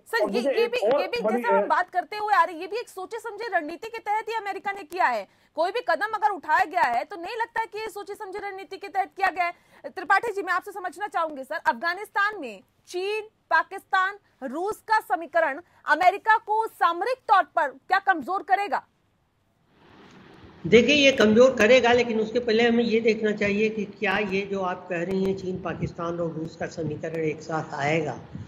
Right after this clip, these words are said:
Speaker 3: मुझे उम्मीद कम है कि एक साथ आएगा, क्योंकि देखिए अभी क्या है, अभी सबसे ज्यादा pressure पाकिस्तान पे पड़ रहा है।
Speaker 1: हम्म।
Speaker 3: चीन ने भले ही ये कहा है,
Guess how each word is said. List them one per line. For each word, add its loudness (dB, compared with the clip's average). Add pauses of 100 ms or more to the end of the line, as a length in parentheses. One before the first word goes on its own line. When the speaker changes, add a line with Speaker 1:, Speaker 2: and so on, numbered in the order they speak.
(220)
Speaker 3:
मुझे 4
उम्मीद 2
कम -2
है -2
कि -2
एक -6
साथ -10
आएगा, -8
क्योंकि -8
देखिए -6
अभी -4
क्या -2
है, -6 (340)
अभी 0
सबसे -6
ज्यादा -4
pressure -6
पाकिस्तान -8
पे -10
पड़ -10
रहा -12
है। -16 (100)
Speaker 1:
हम्म। -14 (280)
Speaker 3:
चीन 0
ने 6
भले 0
ही 2
ये -2
कहा -4
है, -6